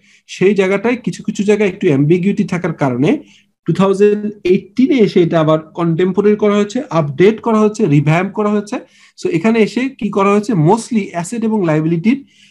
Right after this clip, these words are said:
আহ, ডেফিনিশনে কিছুটা change আসছে। সঙ্গে সঙ্গে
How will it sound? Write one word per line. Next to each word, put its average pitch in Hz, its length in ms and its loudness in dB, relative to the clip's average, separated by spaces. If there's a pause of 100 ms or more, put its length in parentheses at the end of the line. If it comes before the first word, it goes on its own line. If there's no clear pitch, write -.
(200)
আহ, 147 100 2
ডেফিনিশনে 185 680 0
কিছুটা 170 360 -6
change 156 340 2
আসছে। 156 360 -4
সঙ্গে 202 440 -2
সঙ্গে 233 680 0